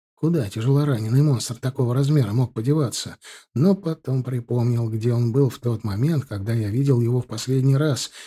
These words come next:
и, сделав несколько шагов вдоль воронки, обнаружил неподалёку от того места вход в туннель.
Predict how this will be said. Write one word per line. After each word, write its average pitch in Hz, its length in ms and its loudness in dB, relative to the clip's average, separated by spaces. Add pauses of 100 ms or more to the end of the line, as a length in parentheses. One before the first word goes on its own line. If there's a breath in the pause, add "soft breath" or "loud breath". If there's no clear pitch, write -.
(140 loud breath)
и, 110 80 -4
сделав 117 520 2
несколько 123 560 2
шагов 107 440 -6
вдоль 110 280 -4
воронки, 113 420 -4
обнаружил 160 640 4
неподалёку 139 640 2
от 127 100 -2
того 120 220 -2
места 123 420 -2
вход 101 360 -6
в - 100 -20
туннель. 92 420 -4